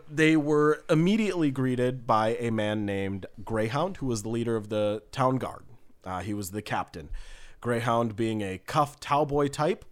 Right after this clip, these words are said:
uh, let them know the kind of the situation. He was a little distrustful, but they decided to meet with Polinia, the head priestess in the town, who was a priestess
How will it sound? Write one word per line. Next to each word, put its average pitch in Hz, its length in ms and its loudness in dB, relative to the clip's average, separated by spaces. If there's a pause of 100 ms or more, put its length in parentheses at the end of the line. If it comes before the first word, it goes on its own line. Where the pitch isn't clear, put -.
(960)
uh, 113 220 2
let 147 240 4
them 143 160 6
know 147 260 6
the 120 640 2
kind 143 180 2
of 123 60 -2
the 127 80 -2
situation. 156 560 2
He 139 100 2
was 120 180 0
a 123 40 -6
little 180 220 2
distrustful, 147 680 -2 (400)
but 175 320 6 (420)
they 156 380 6
decided 156 720 2
to 135 460 2
meet 135 400 2
with 117 560 -2 (160)
Polinia, 127 760 2
the 107 680 -4
head 135 340 -2
priestess 120 520 0
in 104 100 -6
the 98 60 -4
town, 101 340 -4
who 107 80 -6
was 101 160 -6
a 107 40 -6
priestess 92 540 -8